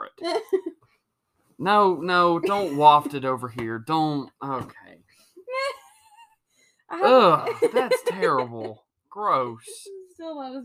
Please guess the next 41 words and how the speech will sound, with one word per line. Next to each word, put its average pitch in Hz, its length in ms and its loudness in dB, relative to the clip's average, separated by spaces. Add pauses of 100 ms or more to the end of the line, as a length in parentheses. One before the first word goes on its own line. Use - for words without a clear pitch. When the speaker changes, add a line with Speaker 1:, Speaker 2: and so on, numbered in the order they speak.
Speaker 2:
bad 277 160 -6
as 415 60 -14 (220)
you. 427 220 -6 (320)
Speaker 1:
Ugh. 131 240 0 (720)
Speaker 2:
<laughs> 427 60 -16 (460)
Still 381 180 -6
not 311 200 -4
as 294 100 -12
bad 294 180 -6
as 320 80 -6
Speaker 1:
Okay, 156 240 0
Speaker 2:
when - 100 -4
I 185 40 -2
Speaker 1:
yeah, 180 180 -2
Speaker 2:
walked - 80 -6
into - 100 -4
Speaker 1:
I 151 60 -2
Speaker 2:
the 147 60 -2
Speaker 1:
know. 151 380 -2
Speaker 2:
bathroom 277 240 -8
Speaker 1:
It's 285 380 -6 (140)
Speaker 2:
early. - 80 -4
<laughs> - 0 -
Speaker 1:
okay. 110 340 -10 (100)
Obviously, 120 840 -6
I - 60 -10
kn-, 127 280 -10
I 190 80 -6
was 247 140 -6
in 320 100 -4
the 349 60 -2
middle 277 240 -2
of - 160 -6 (240)
pooping. 170 540 -8
What 175 180 -8
do 359 80 -14
you 277 200 -6
expect? 160 600 -8
Speaker 2:
<laughs> - 120 -12
It 508 140 -14
was 587 200 -6